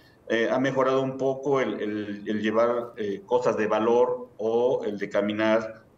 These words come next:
alrededor de la vivienda, ha mejorado la percepción de seguridad,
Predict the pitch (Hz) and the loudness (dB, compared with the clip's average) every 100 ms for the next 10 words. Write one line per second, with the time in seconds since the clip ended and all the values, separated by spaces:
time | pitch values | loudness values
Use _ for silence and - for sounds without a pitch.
0 | - 98 101 104 113 113 110 110 113 117 | -6 -2 0 0 2 2 2 0 0 -2
1 | 120 117 143 180 107 104 104 101 104 107 | 0 0 0 0 -4 -4 -4 -2 -2 -2
2 | 104 104 101 104 92 113 107 - 98 104 | -2 -4 -4 -6 -6 -4 -6 -4 -4 -4
3 | 107 117 139 - | 0 2 2 -2